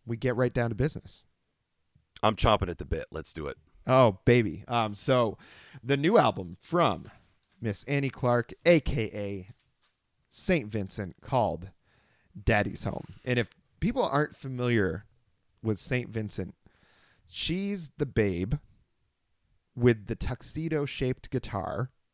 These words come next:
Speaker 1: She has her own signature model guitar. She's a monster guitar player.
Speaker 2: She is.
Speaker 1: She's just an off-the-wall weirdo. All of her albums are just experiences in strange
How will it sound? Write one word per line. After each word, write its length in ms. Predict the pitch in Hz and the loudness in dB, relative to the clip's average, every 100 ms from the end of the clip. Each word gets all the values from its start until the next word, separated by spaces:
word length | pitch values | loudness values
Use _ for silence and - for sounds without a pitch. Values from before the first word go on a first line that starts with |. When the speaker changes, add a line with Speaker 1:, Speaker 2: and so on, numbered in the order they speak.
| _ _ _ _ | _ _ _ _
Speaker 1:
She 200 | - - | -8 -2
has 180 | 123 170 | 0 0
her 100 | 185 | -4
own 100 | 151 | -6
signature 440 | - 127 143 - 87 | -4 -6 -6 -6 -8
model 220 | 82 82 | -6 -8
guitar. 300 | 90 107 - | -8 -8 -8
She's 200 | - 110 | -10 -8
a 40 | |
monster 480 | 107 107 123 131 110 | -6 -2 -2 -2 -4
guitar 320 | 95 - 98 | -4 -4 -4
player. 340 | 107 - - 98 | -4 -6 -8 -12
Speaker 2:
She 180 | - - | -8 -6
is. 420 | - 170 87 - - | 0 0 0 -8 -10
Speaker 1:
She's 260 | - 135 | -8 -6
just 340 | - 180 - - | -4 -4 -4 -6
an 180 | 143 117 - | -2 -2 2
off-the-wall 720 | 120 135 - 156 113 107 117 117 | 2 0 -2 -4 -2 0 0 2
weirdo. 480 | 107 95 92 95 - _ _ | 0 2 0 -2 -6 _ _
All 200 | - 113 | 0 2
of 80 | 135 | 2
her 120 | 147 | 2
albums 540 | 120 107 113 110 107 - | 0 0 0 -4 -6 -6
are 200 | 95 98 | -4 -4
just 460 | 95 104 - - - _ _ - | -4 -6 -6 -14 -20 _ _ -12
experiences 840 | - - 123 120 117 123 113 110 - | -10 -4 -2 -2 -4 -2 -4 -4 -8
in 160 | 104 | -8
strange 720 | 98 - 107 101 95 127 - | -8 -8 -4 -4 -4 -8 -10